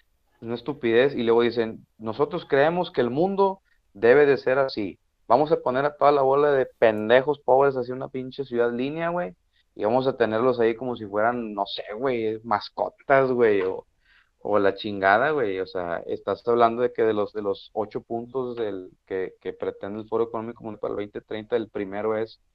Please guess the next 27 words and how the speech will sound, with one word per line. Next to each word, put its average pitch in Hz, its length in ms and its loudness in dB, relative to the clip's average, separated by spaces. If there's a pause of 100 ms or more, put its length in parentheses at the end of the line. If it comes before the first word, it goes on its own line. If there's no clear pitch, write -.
(320)
"No 104 120 -8
serás 113 360 2
dueño 113 300 0
de 110 80 4
nada 117 300 0
y 123 80 -4
serás 95 340 -4
feliz". 92 340 -8 (120)
Esa 101 260 -4
es 135 60 -4
la 135 180 0
frase 104 520 -6
célebre 101 340 -8
ahorita. 107 320 -12 (100)
Todo 120 260 0
va 127 100 0
a - 40 -2
ser 127 240 -6 (440)
vida 123 320 0
bajo 131 260 0
la 104 120 0
renta. 98 480 -8 (500)
O - 60 -20
sea, 90 280 -4
si - 180 -8
tú 131 220 -6
ganas 143 480 0